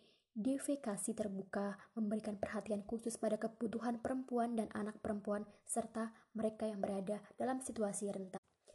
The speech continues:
Pada poin ketujuh, menjamin akses terhadap energi yang terjangkau, dapat diandalkan, berkelanjutan, dan modern bagi semua. Contohnya adalah meningkatkan proporsi energi terbarukan dalam rasio penggunaan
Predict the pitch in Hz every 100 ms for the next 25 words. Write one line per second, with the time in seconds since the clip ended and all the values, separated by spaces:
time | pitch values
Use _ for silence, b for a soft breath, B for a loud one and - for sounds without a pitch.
0 | B _ - 240 269 - 247 233 233 -
1 | 220 208 214 214 - 233 220 226 226 233
2 | 226 240 226 226 220 226 220 - 233 240
3 | 233 226 233 226 220 214 214 214 220 -
4 | 233 226 254 233 233 226 226 220 220 226
5 | - 226 226 233 233 220 - 220 B B
6 | 208 220 233 269 196 - 226 233 226 226
7 | 226 208 202 202 220 208 196 180 B B
8 | B - 226 220 226 233 240 233 214 208
9 | 208 - B - 220 226 226 254 - 247
10 | 240 226 226 214 - 240 214 214 202 220
11 | - 220 220 220 214 208 220 208 202 208
12 | 208 - 233 233 226 208 202 208 208